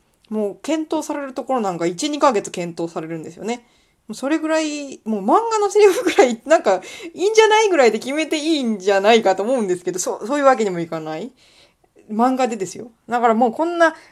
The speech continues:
学校がどうのとかも、社員が在宅かもとか、休むかもとか、明日からどうなるの、生活はどうなるのみたいなことは、まずそんなね、数日で決断するなんてことが、まず無理なことがわかりますよね。うん、だか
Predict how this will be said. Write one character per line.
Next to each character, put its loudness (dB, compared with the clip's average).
学 0
校 4
が 8
ど 2
う 2
の 2
と -4
か -8
も、 -4
社 -4
員 -2
が -2
在 2
宅 -2
か 2
も -2
と -14
か、 -4
休 -4
む -2
か 0
も -6
と -8
か、 -8
明 -4
日 -12
か 6
ら 0
ど 2
う 2
な 6
る -2
の、 -6
生 0
活 6
は 6
ど 0
う 2
な 6
る 0
の 0
み -4
た 2
い 2
な -2
こ -2
と 2
は、 4
ま 4
ず 0
そ -2
ん -4
な -4
ね、 -2
数 8
日 2
で -2
決 -10
断 0
す -6
る -2
な 0
ん -8
て -4
こ -4
と -4
が、 -4
ま 8
ず -2
無 -2
理 2
な -2
こ -6
と -2
が -2
わ 2
か 2
り -2
ま -4
す -14
よ -12
ね。 -6
う -12
ん、 -8
だ 0
か 4